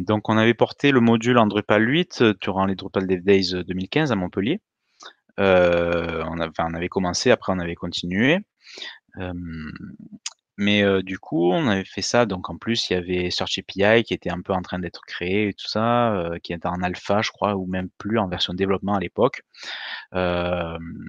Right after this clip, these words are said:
mais bon, à l'époque, déjà, Search A P I avait un système de plugins. Donc, bah, pour, euh, euh, permettre à, toujours de gagner, de garder cette fonctionnalité Search A P I Attachments, euh, l'idée, c'était de rester, ben,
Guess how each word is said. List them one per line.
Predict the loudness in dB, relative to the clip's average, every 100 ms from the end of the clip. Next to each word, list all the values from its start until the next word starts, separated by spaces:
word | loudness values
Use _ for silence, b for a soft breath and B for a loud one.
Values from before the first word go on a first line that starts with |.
| -14 -14 -10
mais | -4
bon, | 0
à | 0 0
l'époque, | 0 0 0
déjà, | 0 4 4
Search | 4 -2 -6
A | -4
P | 0
I | 4 4
avait | 2
un | -2
système | -4 -4 -4
de | -6
plugins. | -8 -4 -2 0
Donc, | -2 -6 -10
bah, | -12 -10 -10
pour, | -10 -10 -6 -6
euh, | -6 -10 _ B B B B B -18
euh, | -14 -12 -12 -12 -14 -16 -16 -18 -20 -20 -10
permettre | -6 -2 -2 -4 -10 -10
à, | -8 -8 -12
toujours | -10 -8 -6
de | -4
gagner, | -6 -6 -8 -2
de | 0
garder | 2 0 0
cette | -4
fonctionnalité | -6 -4 -2 -2 0 -2
Search | -4 -6
A | -8
P | -6
I | -6
Attachments, | -6 -4 0 2 0 -8 B B B B B B -6
euh, | -2 0 -2 -4 -8
l'idée, | -12 -4 2 4
c'était | 2 -4 -4
de | -4
rester, | -6 -6 0 2 2
ben, | 0 -6 -8 -10